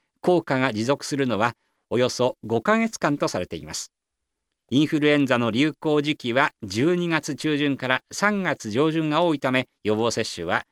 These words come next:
十一月中に受けましょう。予防接種を受けるには、予防接種の回数、十三歳未満の方は二回、その他の方は一回接種になります。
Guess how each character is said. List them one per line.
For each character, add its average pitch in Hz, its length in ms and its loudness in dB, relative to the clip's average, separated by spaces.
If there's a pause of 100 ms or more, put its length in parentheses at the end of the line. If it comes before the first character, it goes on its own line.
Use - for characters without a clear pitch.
(100)
十 110 260 -2
一 214 180 -6
月 196 180 -4
中 170 140 -6
に 170 140 -2
受 - 100 -8
け 98 80 -8
ま 90 80 -8
し - 100 -8
ょ 92 40 -6
う。 73 100 -10 (2500)
予 131 200 4
防 262 240 4
接 - 400 -2
種 131 120 0
を 101 120 2
受 92 240 -2
け 240 40 4
る 208 120 2
に 80 160 -4
は、 78 80 -14 (1120)
予 139 140 4
防 208 160 6
接 - 180 -2
種 170 100 0
の 151 80 2
回 165 200 2
数、 127 260 -2
十 165 160 0
三 220 240 -2
歳 208 220 0
未 208 180 0
満 208 240 0
の 165 100 -4
方 208 240 0
は 147 120 0
二 90 180 -6
回、 190 340 -4
そ 185 140 -4
の 175 100 0
他 143 160 -4
の 123 120 -4
方 208 200 -2
は 175 140 2 (100)
一 - 140 -8 (140)
回 226 200 2
接 196 220 -4
種 120 100 -6
に 92 60 -6
な 78 60 -12
り 73 80 -18
ま 71 80 -12
す。 - 180 -10